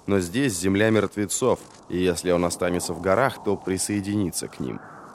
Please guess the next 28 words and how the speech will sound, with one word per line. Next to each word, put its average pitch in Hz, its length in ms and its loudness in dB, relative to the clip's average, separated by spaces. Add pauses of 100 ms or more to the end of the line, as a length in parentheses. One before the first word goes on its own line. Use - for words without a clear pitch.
(200)
Надо 151 280 2
сказать, 160 420 0
его 143 200 4
мучил 151 340 2
зверский 131 460 0
голод. 104 420 0 (220)
Желудок 120 520 0
был 107 180 2
будто 120 360 -2
большая 123 440 2
дыра, 139 280 6
наполненная 92 580 2
болью 131 500 4 (220)
и 147 80 0
взывавшая 113 680 2
к - 140 -10
нему, 101 360 2
издавая 95 480 2
пронзительные 82 680 0
вопли. 80 480 -2 (460)
Порывшись 156 440 -2
в 143 80 -6
мешке, 175 440 2
Логин 143 380 6
вытащил 131 380 0
последнюю 123 480 2
полоску 123 480 2
мяса, 120 460 -2